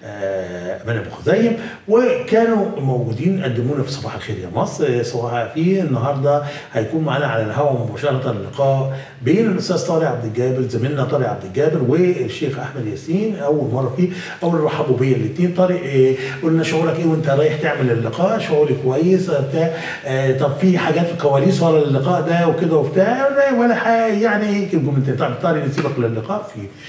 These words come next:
عملنا اللقاء، كان ساعة، وكانت الفائدة فيه أول نص ساعة الدنيا ماشية بيس تمام وكله.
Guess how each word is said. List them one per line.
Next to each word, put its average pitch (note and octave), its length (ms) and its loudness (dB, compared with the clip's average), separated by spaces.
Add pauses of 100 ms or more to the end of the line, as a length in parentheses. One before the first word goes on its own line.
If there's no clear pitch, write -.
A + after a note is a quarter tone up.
(340)
عملنا A3+ 360 6
اللقاء، F3 280 2
كان E3 160 0
ساعة، A#2 440 2 (1000)
وكانت D3+ 340 0
الفائدة B2 420 2
فيه B2 180 -4 (180)
أول F3+ 440 4
نص - 280 2
ساعة C#3 560 0 (520)
الدنيا A2+ 380 -2
ماشية A#2 380 -4
بيس E3 480 -4 (120)
تمام A#2+ 340 -2 (280)
وكله. F2 160 -8